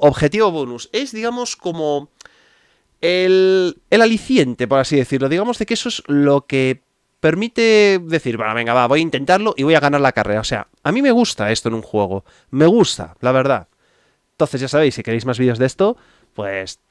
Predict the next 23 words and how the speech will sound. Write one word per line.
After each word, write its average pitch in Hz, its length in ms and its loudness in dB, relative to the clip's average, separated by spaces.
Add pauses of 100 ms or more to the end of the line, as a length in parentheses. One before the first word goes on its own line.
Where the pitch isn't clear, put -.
reventad 113 340 -2
el 127 60 4
botón 117 220 -4
de 107 80 -8
likes. 92 260 -14
A 135 80 -6
ver, 107 220 -4 (100)
mm, 123 500 -8 (520)
posición, 143 680 -2
dificultad, 135 680 -2
ya 131 100 -2
sabéis, 117 500 -4
dificultad 123 640 -4
de 156 100 0
la 147 300 2
conducción. 135 560 -4
Bueno, 104 260 -8
ya 95 100 -12
sabéis, 95 360 -12
soy 143 240 0
novato, 139 500 0
lo 113 80 -8
entiendo. 117 460 -4